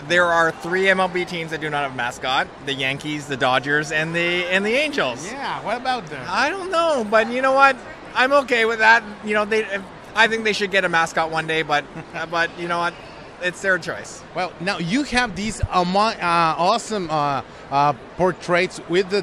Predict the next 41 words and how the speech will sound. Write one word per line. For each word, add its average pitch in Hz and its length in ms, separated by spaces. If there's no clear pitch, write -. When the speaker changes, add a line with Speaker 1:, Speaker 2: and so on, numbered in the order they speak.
Speaker 2:
Disney 226 280
princess 180 720
and, 190 420
uh, 143 520
professional 185 460
teams. 180 440
Speaker 1:
Yeah. 262 420
Speaker 2:
How 226 140
about 247 300
that? 135 240
Speaker 1:
Um, 185 280
so 220 180
I 220 180
go 285 120
to 302 80
a - 0
lot 180 400
of 175 100
games 151 300
a 139 60
year. 110 340
I 160 80
go 180 240
a 160 100
lot, 214 280
a 240 40
lot 220 220
of 196 60
games, 147 260
and 165 140
I 190 80
feel 254 280
like, 277 200
um, 180 240
there's 196 160
a 208 80
lot 254 200
of 254 100
dads 175 560
that 196 120
ha-, 190 140